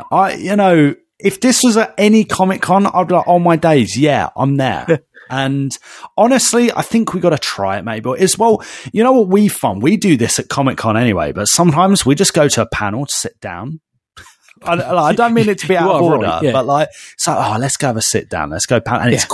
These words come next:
Speaker 1: quiet. You don't have
Speaker 2: Yeah.
Speaker 1: to talk. You can just, you can just be there and
Speaker 2: Bit of zen.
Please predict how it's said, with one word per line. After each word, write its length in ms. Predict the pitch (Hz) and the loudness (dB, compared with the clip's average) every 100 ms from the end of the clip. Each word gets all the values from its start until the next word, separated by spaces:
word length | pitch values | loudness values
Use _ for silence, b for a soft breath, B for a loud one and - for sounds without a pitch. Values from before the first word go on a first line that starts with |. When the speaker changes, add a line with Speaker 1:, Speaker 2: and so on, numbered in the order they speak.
| 98 | -2
Speaker 1:
quiet. 500 | 107 101 101 101 98 - - | 2 2 2 2 2 0 0
You 120 | 113 | 2
don't 160 | 107 | 2
have 100 | 110 135 | 0 -2
Speaker 2:
Yeah. 60 | |
Speaker 1:
to 80 | - | -4
talk. 440 | - 104 101 - | -2 -2 -2 -2
You 60 | 123 | 0
can 100 | 123 | 2
just, 240 | 139 - b b b | 2 -2 b b b
you 120 | 139 | 0
can 80 | 196 | 2
just 240 | 214 - - | 2 0 0
be 260 | 120 113 | 2 2
there 380 | 107 107 104 107 _ - | 2 2 0 -2 _ -4
and 140 | 104 | 0
Speaker 2:
Bit 80 | 175 | 2
of 60 | 147 | 2
zen. 360 | 127 113 110 | 2 2 0